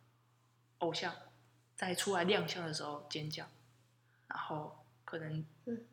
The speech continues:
Speaker 1: 往上丢一些东西给他。
Speaker 2: 哦。
Speaker 1: 就是野台，野台它有一个很特别的地方，就是现在可能比较没有，
Speaker 2: 嗯。
Speaker 1: 但以前它是，你看到你喜欢的主角亮相出来，就会有那个什么，喜欢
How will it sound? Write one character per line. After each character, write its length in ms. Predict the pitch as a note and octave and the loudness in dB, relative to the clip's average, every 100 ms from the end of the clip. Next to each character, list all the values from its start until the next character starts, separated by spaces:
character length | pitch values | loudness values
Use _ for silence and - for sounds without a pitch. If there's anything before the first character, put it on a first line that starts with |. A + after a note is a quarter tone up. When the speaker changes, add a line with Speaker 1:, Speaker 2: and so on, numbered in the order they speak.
| - - - - - | -10 -10 -10 -20 -4
Speaker 1:
往 180 | F3+ E3 | -2 4
上 240 | A3+ G#3 | 6 6
丢 220 | - F#3+ | 4 4
一 40 | G3 | 4
些 120 | F#3+ | 2
东 140 | F3 | -2
西 120 | E3+ E3 | -2 -4
给 140 | - | -4
他。 280 | - - - - - | -6 -8 -10 -16 -2
Speaker 2:
哦。 600 | - A#3 B3+ - - - - | 6 8 8 6 -2 -8 0
Speaker 1:
就 120 | B3+ | 2
是 80 | B3+ | 4
野 200 | F#3+ E3 | 4 4
台， 380 | D#3+ D#3 D#3+ - | 2 2 0 0
野 120 | F3+ | 2
台 160 | E3 E3 | 4 2
它 140 | F3 | 2
有 100 | F#3 | 0
一 80 | D#3+ | -2
个 120 | D#3 | -4
很 100 | D#3 | -6
特 140 | D3+ F3+ | -2 -2
别 160 | E3+ | -2
的 40 | D3+ | -4
地 120 | D#3+ | -6
方， 160 | D#3 D#3 | -6 -6
就 80 | |
是 220 | - D#3+ D#3+ - - - - _ _ _ - | -6 -10 -10 -12 -14 -14 -20 _ _ _ 0
现 200 | - C#4 | 6 8
在 140 | C#4 | 8
可 100 | G3+ | 6
能 120 | D#3+ | 2
比 60 | D#3 | 2
较 120 | E3+ | 0
没 160 | D#3 - | 0 -4
有， 80 | |
Speaker 2:
嗯。 60 | - - | -4 2
Speaker 1:
但 280 | A3+ G#3+ - | 2 2 0
以 180 | F#3+ F3 | 2 4
前 320 | - D#3 D#3 | 4 2 0
它 180 | E3 F#3 | 0 0
是， 380 | - G3+ F#3 F#3 - - - - _ _ _ | 2 4 2 0 -10 -18 -20 -20 _ _ _
你 160 | G3 | 0
看 240 | F#3+ - B3 | 2 4 6
到 120 | B3+ | 6
你 120 | F3+ | 4
喜 160 | E3+ E3 | 2 2
欢 160 | F#3 | 2
的 60 | F#3 | 2
主 120 | E3 | 2
角 140 | D#3 D3 | 0 2
亮 180 | F3 | 2
相 220 | E3 D#3+ C#3+ | 2 0 0
出 180 | D#3 | -2
来， 180 | D#3 - - - _ _ _ _ _ | -4 -6 -14 -20 _ _ _ _ _
就 140 | G#3+ | 2
会 160 | G#3+ G#3 | 6 6
有 160 | D#3+ D3 | 4 0
那 120 | E3+ | -2
个 220 | E3 D#3 | -2 -2
什 100 | - | -4
么， 240 | - - - - - | -8 -10 -14 -20 -8
喜 240 | - F3 | -2 0
欢 460 | E3 F#3 F#3+ G3 | 2 2 2 0